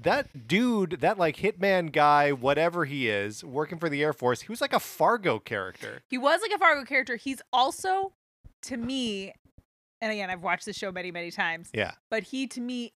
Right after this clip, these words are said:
Speaker 2: is so like Niceto and how Niceto is when we first meet him.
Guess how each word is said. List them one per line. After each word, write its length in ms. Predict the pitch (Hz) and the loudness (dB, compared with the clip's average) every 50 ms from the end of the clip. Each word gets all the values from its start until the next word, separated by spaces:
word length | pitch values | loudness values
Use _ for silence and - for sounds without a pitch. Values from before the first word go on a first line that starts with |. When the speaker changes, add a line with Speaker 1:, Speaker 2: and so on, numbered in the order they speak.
| _ | _
Speaker 2:
is 260 | - 226 214 208 180 - | -6 -6 -6 -6 -6 -10
so 920 | - - - - - - 220 208 220 226 226 226 226 233 233 226 226 - - _ | -16 -18 -18 -16 -8 -4 -2 0 0 2 0 0 0 -2 -4 -6 -8 -10 -12 _
like 400 | 208 202 190 196 190 190 185 - | -14 -6 -4 -2 -2 -4 -6 -10
Niceto 600 | 185 185 170 - - 190 180 180 170 165 170 170 170 | -14 -14 -12 -10 -8 -8 -6 -6 -4 -4 -6 -6 -6
and 80 | 165 | -10
how 240 | 156 170 180 170 175 | -6 -6 -4 -4 -4
Niceto 500 | 175 165 156 - 185 165 170 160 151 151 | -8 -12 -12 -10 -8 -8 -8 -8 -8 -10
is 120 | 156 - 170 | -12 -12 -16
when 120 | 165 160 | -18 -18
we 100 | 160 156 | -18 -20
first 280 | - - 156 151 - - | -16 -16 -16 -16 -16 -18
meet 160 | 127 104 - | -20 -20 -20
him. 220 | - - 226 214 | -20 -20 -20 -20